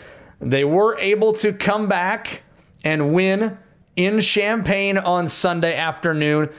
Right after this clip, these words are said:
sixty-nine sixty-two over Minnesota. Golden Gophers, one of the lesser teams in the conference standings,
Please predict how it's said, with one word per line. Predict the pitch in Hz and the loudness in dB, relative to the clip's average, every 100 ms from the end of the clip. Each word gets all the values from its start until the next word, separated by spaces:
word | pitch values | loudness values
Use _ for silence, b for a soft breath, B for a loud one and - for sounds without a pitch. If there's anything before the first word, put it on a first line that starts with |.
| B B | B B
sixty-nine | - - 190 190 - 180 175 170 165 151 | -8 -2 -2 -2 -2 0 0 0 0 -2
sixty-two | - 180 - - 180 160 - 170 160 156 151 B B | -2 -2 -2 -4 -4 -4 -2 2 4 2 0 B B
over | 151 151 139 135 | 0 0 0 0
Minnesota. | 135 147 139 113 - 202 208 208 202 B B B B B - | 0 0 0 -2 0 2 4 2 -2 B B B B B -4
Golden | 139 143 139 127 | 0 2 2 2
Gophers, | 165 170 175 160 135 | 2 2 0 0 0
one | 151 147 | 0 2
of | 139 127 | 0 0
the | 139 127 120 110 - _ _ _ - | 0 2 0 -2 -8 _ _ _ -4
lesser | 127 160 185 - 190 | 0 2 0 0 0
teams | - - 185 185 190 202 185 - - _ _ _ _ | 0 -2 0 2 2 2 -2 -6 -14 _ _ _ _
in | 170 170 | -2 -2
the | 156 | -2
conference | - 180 170 131 175 160 | -2 -2 -2 -2 -2 -2
standings, | - 175 180 190 214 233 226 - | -2 -2 0 0 0 -2 -2 -8